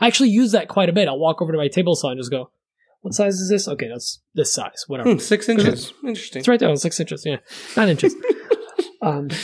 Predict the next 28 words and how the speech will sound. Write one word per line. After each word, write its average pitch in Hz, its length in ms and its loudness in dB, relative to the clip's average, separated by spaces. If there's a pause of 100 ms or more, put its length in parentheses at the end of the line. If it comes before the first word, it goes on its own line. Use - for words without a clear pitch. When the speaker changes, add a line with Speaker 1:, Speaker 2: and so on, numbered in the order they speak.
(300)
Speaker 2:
Hmm, 294 180 2
Speaker 1:
nine 233 160 4
Speaker 2:
three 185 60 -2
and 185 80 4
a - 40 4
half 214 120 2
Speaker 1:
ce-, - 0 -
nine - 20 4
Speaker 2:
inches. - 0 -
That's 233 180 4
Speaker 1:
centimeters. 175 600 2
Speaker 2:
good. - 120 -16
Speaker 1:
Nine 214 100 -4
centimeters. 147 460 -6
Cool. - 220 -10 (880)
Um, 233 380 4 (300)
so, 269 260 0 (300)
but 247 220 2
yeah, 262 160 4
I 202 80 4
use 233 220 4
the 233 100 2
same 233 560 0
model 196 500 2
of, 170 360 -2 (360)
of 170 220 -6
tape 262 240 0
measure, 151 480 0